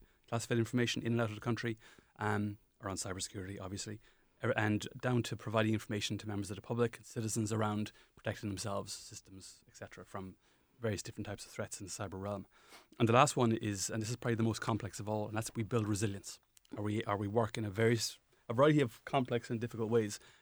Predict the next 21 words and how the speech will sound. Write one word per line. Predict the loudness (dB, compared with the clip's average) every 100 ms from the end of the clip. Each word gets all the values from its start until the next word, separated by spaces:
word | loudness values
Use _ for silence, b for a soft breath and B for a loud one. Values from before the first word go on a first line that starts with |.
| -4
around | -2
building | 4 4 4
resilience | 2 2 0 -4
in | -6
critical | -2 -2 0 -4 -4
infrastructure | -8 -6 -6 -6 -4 -8 -8 0
across | 0 2
government | 0 0 -2 -4 b b
and | -6
across | -2 -2
society. | -2 -6 -10 -12 -12
Now, | -8
those | 0 0 2
are | 0 -2 b b b b _ _ _ _ _ -16
complex, | 0 2 4 2 2 -4
variegated, | 8 10 10 6 2 2
and | 2
they |
operate | 2 2 0
in |
a | 0